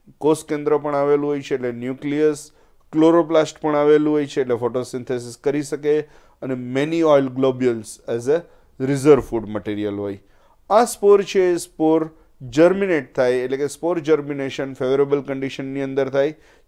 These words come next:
જ્યારે પૂરતા પ્રમાણમાં મોઇસ્ચર અને વોટર અવેલેબલ હોય ત્યારે, અને એમાંથી એક અથવા બે જેટલી જર્મ ટ્યુબ બહાર નીકળે છે જે એન્ડોસ્પોરિયમ બહાર નીકળી જાય છે એક્ઝોસ્પોરિયમને તોડીને.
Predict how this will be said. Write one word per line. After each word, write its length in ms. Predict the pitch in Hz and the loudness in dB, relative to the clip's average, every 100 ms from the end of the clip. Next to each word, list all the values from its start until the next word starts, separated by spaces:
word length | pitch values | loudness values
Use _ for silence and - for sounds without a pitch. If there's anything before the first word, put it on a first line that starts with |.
| - | 0
જ્યારે 200 | 135 131 | 2 2
પૂરતા 360 | 123 135 139 | 0 0 0
પ્રમાણમાં 520 | 127 135 131 127 123 | 0 0 -2 -2 -4
મોઇસ્ચર 520 | 120 123 123 - 135 127 | -2 -6 -4 2 2 2
અને 120 | 123 | -2
વોટર 380 | 117 120 127 127 | -2 -2 -2 -4
અવેલેબલ 480 | 123 123 123 127 | -2 -4 -2 -2
હોય 160 | 123 127 | -2 -4
ત્યારે, 400 | 127 131 131 165 - _ _ _ _ | -4 0 0 0 -4 _ _ _ _
અને 200 | 185 208 | 0 2
એમાંથી 360 | 190 175 151 160 | 2 0 0 -4
એક 320 | 165 185 185 | 0 0 0
અથવા 300 | 156 156 147 | -2 0 0
બે 240 | 135 131 | 2 0
જેટલી 500 | 117 123 117 131 175 - _ - | 0 -4 -4 -6 -8 -10 _ -16
જર્મ 540 | 127 107 147 170 175 | -8 4 6 6 0
ટ્યુબ 280 | 143 139 139 | -6 -4 -4
બહાર 320 | 117 110 107 | -2 0 0
નીકળે 380 | 101 101 101 104 | -2 -8 -8 -8
છે 240 | 101 110 110 _ - - | -6 -10 -10 _ -20 -18
જે 180 | 123 160 | -2 0
એન્ડોસ્પોરિયમ 1000 | 185 185 196 214 - - 170 151 143 123 | 0 -2 6 8 6 0 0 0 -4 0
બહાર 200 | 120 117 | 0 0
નીકળી 300 | 113 113 113 | -6 -8 -6
જાય 160 | 113 | -6
છે 140 | 107 123 | -6 -8
એક્ઝોસ્પોરિયમને 1080 | - 135 127 151 - 131 123 123 117 139 165 _ _ _ _ | -6 -8 -2 -2 -2 -4 -4 -4 -6 -8 -10 _ _ _ _
તોડીને. 500 | 156 151 131 110 107 | 2 4 2 -4 -12